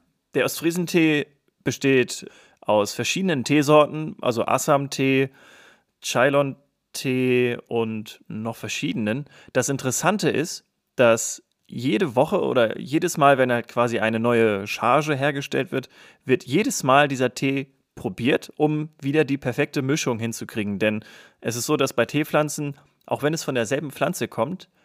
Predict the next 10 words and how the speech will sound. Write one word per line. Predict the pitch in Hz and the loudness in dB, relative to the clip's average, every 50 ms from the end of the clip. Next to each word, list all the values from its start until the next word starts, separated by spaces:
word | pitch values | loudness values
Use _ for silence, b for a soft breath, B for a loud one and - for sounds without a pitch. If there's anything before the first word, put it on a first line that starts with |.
| _ _ _ _ _ | _ _ _ _ _
der | - 123 - | -8 -8 -6
Tee | - 139 139 | -2 -2 -2
immer | - - 147 165 175 175 170 - - | 0 2 2 6 6 6 6 6 4
etwas | 147 143 - 139 135 | 0 0 0 0 0
anders | - - 147 131 110 104 | 0 -2 0 0 -2 -4
schmeckt. | - - 101 - - _ _ _ b b b b b b b b b b | -4 -6 -8 -10 -10 _ _ _ b b b b b b b b b b
Das | - 117 - 135 | -10 -6 0 2
heißt, | 127 135 131 - - - - _ _ _ _ _ | 4 4 2 0 -6 -14 -20 _ _ _ _ _
jede | _ 135 151 180 185 123 | _ 2 4 4 6 6
Woche | 135 165 190 214 - - | 6 6 6 2 -2 -2